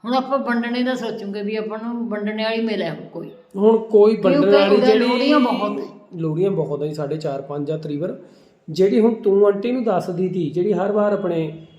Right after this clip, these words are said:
Speaker 2: ਵਿਚਾਰੀ ਆ ਕੇ ਬਰਾਬਰ ਖੜਦੀ ਆ, ਉਹ ਆਂਟੀ ਕਿਆ ਕਹਿੰਦੀ ਆ ਹੁਣ?
Speaker 1: ਉਹ ਆਂਟੀ ਕੋਲ ਹੁਣ ਜਾਊਂਗੀ ਮੈਂ, ਸ਼ੇਰੋ ਕੋਲ।
Speaker 2: ਹਾਂ, ਸ਼ੇਰੋ ਆਂਟੀ ਕੋਲ। ਉਹਨੇ ਤੇਰੇ ਨਾਲ ਕਲੀਅਰ ਕੋਈ ਨਹੀਂ ਗੱਲ ਕਰੀ ਹਾਲੇ? ਤੈਂ ਕਰੀ ਤੀ?
Speaker 1: ਨਹੀਂ, ਉਹ ਮੇਰੇ ਕੋਲ ਆਈ ਹੈ।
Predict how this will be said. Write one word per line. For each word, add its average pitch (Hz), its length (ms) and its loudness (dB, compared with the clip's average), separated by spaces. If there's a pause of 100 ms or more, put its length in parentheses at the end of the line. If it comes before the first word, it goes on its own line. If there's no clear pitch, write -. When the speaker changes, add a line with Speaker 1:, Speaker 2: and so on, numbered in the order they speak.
(380)
Speaker 2:
ਵਿਚਾਰੀ 156 340 0
ਆ 151 80 4
ਕੇ 156 120 0
ਬਰਾਬਰ 147 320 -4
ਖੜਦੀ 147 440 -4
ਆ, 160 60 0
ਉਹ 208 240 4
ਆਂਟੀ 208 200 -2
ਕਿਆ 202 120 -2
ਕਹਿੰਦੀ 196 340 -6
ਆ 196 40 -4
ਹੁਣ? 185 140 -8 (1080)
Speaker 1:
ਉਹ 233 120 -4
ਆਂਟੀ 269 260 -2
ਕੋਲ 285 160 0
ਹੁਣ 254 180 2
ਜਾਊਂਗੀ 214 420 -4
ਮੈਂ, 196 140 -8 (500)
ਸ਼ੇਰੋ 196 300 -8
ਕੋਲ। 202 380 -14 (240)
Speaker 2:
ਹਾਂ, 131 260 -10
ਸ਼ੇਰੋ 131 300 -8
ਆਂਟੀ 123 200 -12
ਕੋਲ। - 200 -12
ਉਹਨੇ 208 140 4
ਤੇਰੇ 220 140 0
ਨਾਲ 220 100 2
ਕਲੀਅਰ 220 240 0
ਕੋਈ 247 220 -2
ਨਹੀਂ 269 100 -2
ਗੱਲ 254 180 0
ਕਰੀ 247 180 0
ਹਾਲੇ? 240 140 -2 (260)
ਤੈਂ 214 100 -2
ਕਰੀ 220 220 2
ਤੀ? 262 100 -2
Speaker 1:
ਨਹੀਂ, 269 220 0
ਉਹ 269 220 2
ਮੇਰੇ 214 260 -4
ਕੋਲ 233 280 -6
ਆਈ 185 380 -6
ਹੈ। - 40 -12